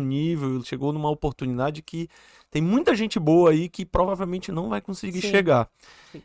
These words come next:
Speaker 1: E esse sentimento que você tem aí de se sentir privilegiada, né, cara? Isso é muito, muito importante.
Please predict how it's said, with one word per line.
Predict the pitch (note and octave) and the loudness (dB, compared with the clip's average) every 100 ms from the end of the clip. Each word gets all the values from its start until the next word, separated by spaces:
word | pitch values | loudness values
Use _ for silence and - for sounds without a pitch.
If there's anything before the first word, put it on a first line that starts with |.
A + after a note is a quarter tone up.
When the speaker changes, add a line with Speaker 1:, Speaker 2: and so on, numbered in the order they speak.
| - | -4
Speaker 1:
E | C3 | 0
esse | D3+ G3+ | 2 0
sentimento | - G3 F3+ D#3+ D3 | -2 -6 -4 -4 -4
que | - | -8
você | - | -8
tem | A#2+ C3 C3+ | -4 0 2
aí | B2+ B2 | 2 2
de | A2 G#2 | -2 -6
se | - - A#2+ | -8 -6 -6
sentir | - - - _ - A#2+ A2+ - | -6 -10 -14 _ -6 -6 -4 -6
privilegiada, | C3+ - A#2+ A#2 A2+ G#2 G#2 A2+ B2 A2+ | -8 -4 -2 0 -2 -2 0 2 2 2
né, | A#2+ C3+ | -2 0
cara? | A#2 G#2+ | 0 -2
Isso | - | -4
é | D#3+ | -4
muito, | C3+ C3+ - F3 F3 - | -4 -4 -4 -4 -4 -8
muito | C3 D3 E3+ | -8 -6 -8
importante. | D#3+ F3+ E3+ D3 C#3+ C#3+ - | 0 0 0 0 0 -2 -6